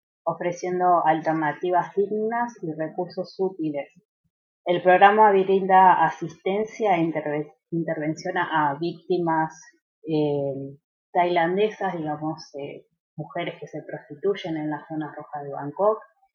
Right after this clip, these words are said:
y, eh, a mujeres que fueron víctimas del tráfico humano, extranjeras.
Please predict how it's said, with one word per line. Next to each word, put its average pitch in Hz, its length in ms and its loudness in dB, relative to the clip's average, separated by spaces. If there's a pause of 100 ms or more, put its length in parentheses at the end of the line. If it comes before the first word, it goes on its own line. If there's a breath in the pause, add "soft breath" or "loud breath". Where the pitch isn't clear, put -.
(380)
y, 214 380 0
eh, 156 340 0
a 151 100 0
mujeres 185 560 -4
que - 160 -12
fueron 165 260 -4
víctimas 165 500 -6
del 147 120 -8
tráfico 170 480 -4
humano, 147 460 -4 (380)
extranjeras. 143 720 -10